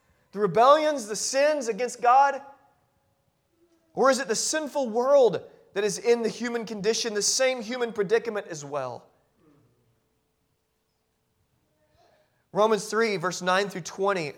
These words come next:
For the sake of time, I'll let you read that. But here, let me just go down what it says. "Both Jews and Greeks are under sin. The law has made it as such that we are all to be held accountable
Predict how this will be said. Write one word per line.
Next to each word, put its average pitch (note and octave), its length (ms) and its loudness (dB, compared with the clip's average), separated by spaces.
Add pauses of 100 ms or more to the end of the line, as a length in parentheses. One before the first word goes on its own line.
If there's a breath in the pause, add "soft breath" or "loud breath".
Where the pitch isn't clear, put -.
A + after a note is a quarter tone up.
(140)
For - 60 -14
the D#3+ 80 -8
sake G3+ 300 0
of E3 100 -10
time, F#3 260 0
I'll E3 80 4
let E3 200 0
you F#3 160 -8
read E3+ 320 -4
that. C#3 260 0
But D#3+ 220 -2
here, G3+ 180 -2
let G3 100 0
me G3+ 120 -2
just E3+ 180 -10
go G#3 140 0
down F#3 260 2
what E3 100 -2
it C3+ 80 -4
says. F3 320 0
"Both E3 220 0
Jews G3+ 320 -6
and E3+ 160 -8
Greeks F3+ 380 -2 (200 loud breath)
are F3 200 4
under F3+ 260 0
sin. E3+ 500 -4 (760)
The F3 100 2
law G3+ 320 12
has F#3+ 220 2
made G3+ 240 4
it G3 160 -2 (460)
as F3 160 2
such F#3+ 580 6
that F3+ 140 4
we F#3 140 0
are F3+ 100 2
all A3 300 8
to G#3+ 60 2
be F#3+ 120 -6
held F3 280 4
accountable F3 680 0